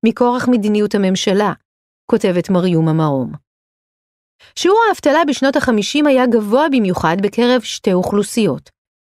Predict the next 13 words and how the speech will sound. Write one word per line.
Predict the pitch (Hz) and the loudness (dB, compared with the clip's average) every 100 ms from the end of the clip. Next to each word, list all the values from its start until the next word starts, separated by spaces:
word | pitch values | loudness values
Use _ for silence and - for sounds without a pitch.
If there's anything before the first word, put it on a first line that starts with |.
| _ | _
עולים | 233 233 247 330 359 | 2 2 2 0 0
ממדינות | 233 185 180 165 160 | 0 2 0 0 0
האסלאם | 165 156 - 175 196 277 - _ - | -2 -4 -2 0 0 -2 -6 _ -4
ופלסטינים | 247 233 208 - 302 285 | 0 0 0 -2 0 0
שנותרו | 202 190 170 220 | 0 0 0 0
בשטחי | 202 - 180 214 | -2 -4 -6 -2
מדינת | 190 190 190 160 180 | 0 0 0 -2 -4
ישראל. | - 185 160 120 117 - _ _ _ _ _ 208 | -4 -2 -2 -4 -10 -16 _ _ _ _ _ -2
ייתכן | 185 202 208 | 0 0 0
שעובדה | 208 175 175 196 | 0 0 0 0
זו | 190 214 | 2 -2
תרמה | 214 180 180 247 | 0 0 2 0
לכך | 302 - 147 143 | 0 -2 -4 -4